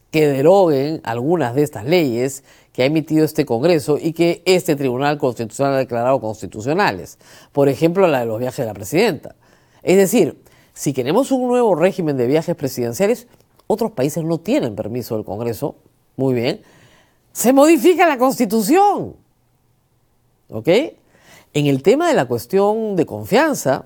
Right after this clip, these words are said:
también. Ahí han modificado por ley la Constitución. Es una barbaridad también. Eso, esa ley se tiene que derogar. Y así otras. Pero todo depende de a quién escojamos como congresistas.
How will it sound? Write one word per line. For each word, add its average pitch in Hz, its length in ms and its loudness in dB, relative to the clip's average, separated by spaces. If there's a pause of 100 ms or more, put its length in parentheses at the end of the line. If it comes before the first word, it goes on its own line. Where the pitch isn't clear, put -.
(140)
también. 147 800 0 (1160)
Ahí 190 280 0
han 262 120 -2
modificado 202 760 0 (100)
por 135 340 2
ley 170 540 2 (360)
la 143 260 0
Constitución. 135 1200 -4
Es 196 100 -10
una 320 120 -8
barbaridad 139 560 -4
también. 151 240 -8 (540)
Eso, - 340 -4
esa 131 220 -6
ley 147 120 2
se 170 120 -2
tiene 170 200 -2
que 180 120 2
derogar. 151 480 0 (760)
Y 147 120 0
así 220 260 0
otras. 226 400 0 (380)
Pero 277 400 6
todo 185 400 2
depende 160 460 0
de 185 120 -4
a 95 60 -10
quién 120 280 -6
escojamos 120 760 -6
como 107 320 -6
congresistas. 196 720 0